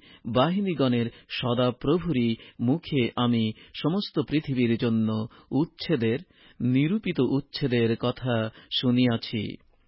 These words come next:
তোমরা কান দাও, আমার রব শুনো, কর্ণপাত করো, আমার বাক্য শুনো। বীজ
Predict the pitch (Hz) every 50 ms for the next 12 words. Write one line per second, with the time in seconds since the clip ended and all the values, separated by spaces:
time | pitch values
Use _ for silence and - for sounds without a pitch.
0 | _ _ - 175 190 202 208 190 - - 170 160 170 190 196 185 143 123 120 123
1 | - - - 165 170 - _ _ _ - - 143 156 170 170 165 139 131 135 139
2 | 151 170 180 196 - - 151 123 110 107 - - - - - - - _ _ -
3 | 135 127 123 127 143 180 208 - 220 196 185 - - - 131 113 - - - 202
4 | - _ - - _ - 135 135 139 139 131 131 117 127 120 123 127 - _ -
5 | 151 131 117 117 - - 147 139 123 110 104 - - - - - _ _ _ _
6 | _ _ _ - 139 117 127 143 180 208 226 226